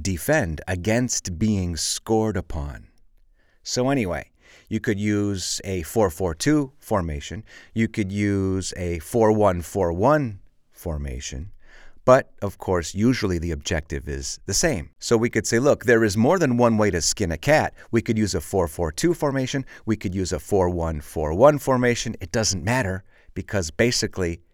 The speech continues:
the objective is the same. Come on, there's more than one way to skin a cat. And also remember, to skin is a verb as well. So it's a regular verb, S K I N, and in the past, S K I N N E D, and the participle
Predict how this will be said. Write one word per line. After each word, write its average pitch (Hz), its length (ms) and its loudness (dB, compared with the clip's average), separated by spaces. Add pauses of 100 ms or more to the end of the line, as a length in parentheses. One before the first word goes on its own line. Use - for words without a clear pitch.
(320)
the 104 100 -4
objective 85 440 0
is 78 120 -6
the 82 100 -8
same. 156 400 0 (480)
Come 208 160 0
on, 101 220 2
there's 139 200 -2
more 214 160 2
than 143 140 0
one 120 160 4
way 104 140 2
to 90 80 0
skin 87 260 -2
a 82 60 -6
cat. 113 320 4 (640)
And 170 180 0
also 185 320 2
remember, 135 600 -2
to 120 160 -4
skin 160 540 0
is 113 260 -2
a 95 80 0
verb 82 500 0
as 76 240 -8
well. 73 500 -10
So 107 220 0
it's 95 140 -2
a 85 80 0
regular 85 460 -2
verb, 113 420 0
S 107 240 0
K 98 260 -2
I 85 200 0
N, 123 360 2
and 87 160 -4
in 82 80 -4
the 80 80 -4
past, 98 560 -6
S 98 220 -2
K 101 240 -2
I 92 220 0 (120)
N 107 160 0
N 101 160 2
E 90 100 -2
D, 107 300 -2 (420)
and 85 140 -8
the 73 80 -6
participle 82 720 -4